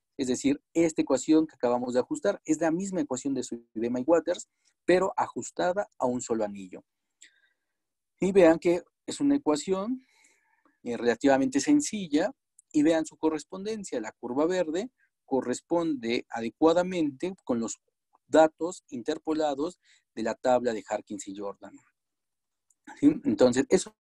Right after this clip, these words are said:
son datos, eh, que fueron tomados de un reporte de servicio social de José Ramírez.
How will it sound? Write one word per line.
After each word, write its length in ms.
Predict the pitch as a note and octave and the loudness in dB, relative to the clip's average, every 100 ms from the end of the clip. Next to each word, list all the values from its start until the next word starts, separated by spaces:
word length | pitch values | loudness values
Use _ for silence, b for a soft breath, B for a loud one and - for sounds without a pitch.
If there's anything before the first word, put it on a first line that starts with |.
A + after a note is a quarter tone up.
| _ _ - | _ _ -6
son 200 | F3+ F3+ | -2 4
datos, 360 | E3+ E3 F#3 G3 b b b | 4 4 -2 -6 b b b
eh, 180 | - A#2 | -8 -4
que 140 | A#2+ | -4
fueron 220 | - C#3+ | 0 2
tomados 340 | C#3+ D3+ D3 C#3+ | 2 0 0 -2
de 60 | A#2+ | -4
un 60 | |
reporte 460 | B2 A2+ B2+ C3 A2+ | -6 -4 -2 -2 -4
de 60 | |
servicio 360 | G2+ G2+ A2 C3+ | -8 -10 -10 -8
social 340 | C#3+ - F3 | -8 -4 -4
de 100 | F#3 | -2
José 300 | D#3 G#2 - | -6 -8 -8
Ramírez. 520 | G#2 G#2 A#2+ C#3+ A#3 | -8 -8 -10 -12 -14